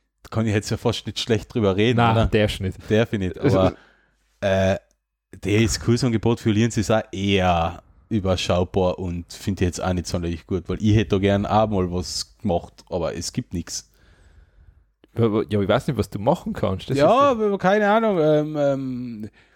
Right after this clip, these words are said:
Speaker 1: ich, ich hätte, ich hätte jetzt zum Beispiel für, es hätte jetzt echt eine sehr interessante Stellenausschreibung gegeben für, für einen Job.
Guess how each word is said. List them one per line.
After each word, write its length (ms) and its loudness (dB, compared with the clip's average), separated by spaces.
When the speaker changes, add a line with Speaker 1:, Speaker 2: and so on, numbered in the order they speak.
Speaker 1:
ich, 460 -12
ich 80 4
hätte, 240 2
ich 80 2
hätte 180 2
jetzt 180 -2
zum 60 -8
Beispiel 280 2
für, 260 2
es 240 -4
hätte 240 0
jetzt 180 -6
echt 260 -2
eine 140 2
sehr 320 0
interessante 540 -2
Stellenausschreibung 800 -2
gegeben 300 0
für, 340 -4
für 160 -4
einen 80 -4
Job. 300 -4